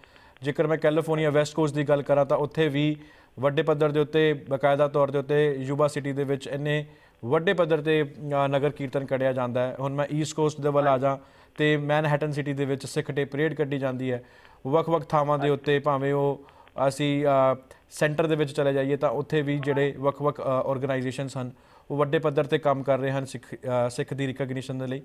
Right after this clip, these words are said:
Speaker 1: ਲੇਕਿਨ ਤੁਹਾਨੂੰ ਕੀ ਲੱਗਦਾ ਫਿਰ ਵੀ ਕਮੀ ਜਿਹੜੀ ਆ ਉਹ ਕਿੱਥੇ ਰਹਿ ਗਈ? ਅਸੀਂ ਹਜੇ ਵੀ ਉਹਨਾਂ challenges ਨੂੰ face ਕਰ ਰਹੇ ਹਾਂ ਜੋ ਕਿ ਸਾਡੇ, ਸਾਡੇ ਲਈ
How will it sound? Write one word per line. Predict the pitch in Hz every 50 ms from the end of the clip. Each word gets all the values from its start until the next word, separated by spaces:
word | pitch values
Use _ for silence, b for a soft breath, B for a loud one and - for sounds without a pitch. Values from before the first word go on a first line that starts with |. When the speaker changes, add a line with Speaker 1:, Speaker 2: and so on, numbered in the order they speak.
| B B B B B B B
Speaker 1:
ਲੇਕਿਨ | 170 180 180 226 220
ਤੁਹਾਨੂੰ | 226 220 220 220 214
ਕੀ | 220 220 226 220
ਲੱਗਦਾ | 208 180 156 156 165 160
ਫਿਰ | 156 - 185 190 214
ਵੀ | 196 220
ਕਮੀ | 208 - 185 165 175 190 190
ਜਿਹੜੀ | 170 175 160 165 180
ਆ | 190
ਉਹ | 185
ਕਿੱਥੇ | 185 - 151 - - 160 156
ਰਹਿ | 139 127 123
ਗਈ? | 127 147 156 156
ਅਸੀਂ | 156 - 185 165 151 143
ਹਜੇ | 139 165 175 160
ਵੀ | 151 165 180 180 175 B B B B B B B _ _ _ _ _ _ _ _ _ _ - _ _ _ _ - - - -
ਉਹਨਾਂ | 165 170 190 185
challenges | 185 180 165 165 175 170 180 170 - -
ਨੂੰ | 196 170
face | 151 - - 165 160 170 165
ਕਰ | - 165 156 151
ਰਹੇ | 160 175
ਹਾਂ | 180
ਜੋ | 160 165 156
ਕਿ | - 165
ਸਾਡੇ, | 151 - - 143 139 151 160 156 156 160 151 - - -
ਸਾਡੇ | - 151 147 147 170
ਲਈ | 170 165 165 175